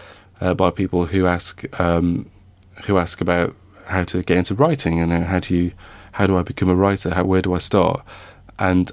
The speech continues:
I do give them the advice, which is just write, but I try to be more specific. I would always say, um, and, uh,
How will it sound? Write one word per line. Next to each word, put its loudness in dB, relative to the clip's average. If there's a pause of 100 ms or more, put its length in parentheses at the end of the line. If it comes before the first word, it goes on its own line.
(120)
I 0
do 0 (340)
give 0
them 0
the 0
advice, 0
which -6
is -4 (160)
just -2
write, 0 (500)
but 0 (560)
I 2
try -2
to -6
be 0
more 0
specific. -2
I 2
would 0
always 0
say, 0 (460)
um, 2 (280)
and, -4
uh, -2